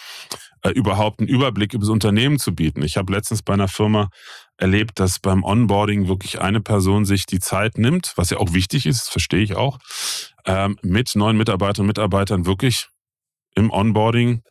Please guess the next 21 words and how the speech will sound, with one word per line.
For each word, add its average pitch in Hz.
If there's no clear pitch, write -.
erstmal 107
persönlich 107
alles 104
durchzusprechen 117
und 92
zu 90
zeigen 120
und 101
zu 87
begleiten. 92
Diese 95
Person 95
ist 104
jeden 107
Monat 98
fünf 127
Tage 95
komplett 101
nur 120
damit 92
beschäftigt. -